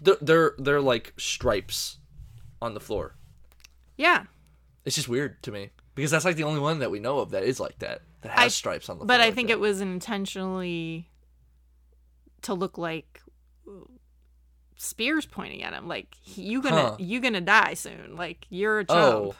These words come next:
Speaker 1: I guess I never noticed that there were spears pointing at him at the ends of them. I just noticed the
Speaker 2: Yeah, they're all
Speaker 1: stripes.
Speaker 2: pointing at the dais.
Speaker 1: Well, I like the stripes because it's, like,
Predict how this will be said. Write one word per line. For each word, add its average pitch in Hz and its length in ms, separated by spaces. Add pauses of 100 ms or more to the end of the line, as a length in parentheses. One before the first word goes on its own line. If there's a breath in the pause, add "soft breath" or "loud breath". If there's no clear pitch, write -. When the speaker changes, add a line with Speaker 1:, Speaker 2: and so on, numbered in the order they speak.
(180 loud breath)
Speaker 1:
I 143 80
guess 175 160
I 208 60
never 180 180
noticed 131 280
that 120 100
there 127 100
were 117 200 (100)
spears - 320
pointing 113 360
at 104 120
him 104 180
at 101 80
the 87 140
ends 101 200
of 95 80
them. 90 180
I 92 80
just 113 180
noticed 117 180
the 220 40
Speaker 2:
Yeah, 214 200
they're 202 160
all 262 140
Speaker 1:
stripes. - 120
Speaker 2:
pointing 240 400
at 196 280 (580)
the 180 140
dais. - 720
Speaker 1:
Well, 131 140
I 175 100
like 180 220
the 139 80
stripes 127 420
because 120 320
it's, - 160
like, 101 420